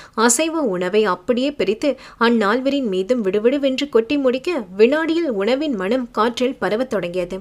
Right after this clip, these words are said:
உடனே பிரதீப், "வாடாரே, ஓடிரலாம்" என்றபடி ஆரியனுடன் சேர்ந்து உயிர் வேகத்தில் ஓடத் துவங்க இவர்கள் பாதி தூரம் கடக்கும் முன்பே அக்கயவர்களின் அலறல் சத்தமும் மிருகங்களின் வேட்டையாடும் சத்தமும்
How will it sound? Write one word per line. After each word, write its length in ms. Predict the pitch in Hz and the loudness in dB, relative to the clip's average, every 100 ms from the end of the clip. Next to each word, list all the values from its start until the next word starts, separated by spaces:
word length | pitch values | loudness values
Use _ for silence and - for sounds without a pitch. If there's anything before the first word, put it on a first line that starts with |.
| - | 0
உடனே 360 | 240 247 247 247 | 6 8 8 4
பிரதீப், 440 | 247 180 175 247 - - - _ _ 196 | 2 -2 -2 -4 -8 -20 -20 _ _ 2
"வாடாரே, 460 | 214 233 196 220 - | 4 2 0 -4 4
ஓடிரலாம்" 440 | 214 247 202 190 214 _ | 6 8 4 0 -4 _
என்றபடி 520 | - 262 277 262 240 262 | 4 4 4 2 2 2
ஆரியனுடன் 600 | 202 262 285 262 247 254 | 2 2 2 2 2 2
சேர்ந்து 380 | 202 214 240 - | 0 2 2 2
உயிர் 340 | 233 285 339 | 2 2 2
வேகத்தில் 500 | 220 185 196 196 277 | 2 0 0 0 0
ஓடத் 380 | 220 190 254 262 | 2 2 2 2
துவங்க 240 | 226 247 320 277 - - - | 2 2 0 -4 -10 -12 -2
இவர்கள் 480 | 247 254 240 214 214 | 2 2 0 -2 0
பாதி 360 | 180 247 302 | 0 0 -2
தூரம் 340 | 214 190 247 233 | -2 -2 -4 -4
கடக்கும் 420 | 202 285 349 285 | -2 -2 -2 -4
முன்பே 380 | 196 208 262 233 | -2 0 2 2
அக்கயவர்களின் 800 | 254 - 202 226 262 269 277 277 - | 0 2 2 4 2 0 0 -2 -2
அலறல் 400 | 190 247 294 320 - | 0 2 2 0 -2
சத்தமும் 400 | - 196 208 226 - - | -2 -4 -4 -6 -10 -6
மிருகங்களின் 680 | 214 226 247 262 233 226 220 | 4 6 6 2 2 2 2
வேட்டையாடும் 560 | 180 180 233 240 247 269 | 2 2 2 2 -2 -2
சத்தமும் 440 | 220 220 254 320 | -2 -4 -2 -4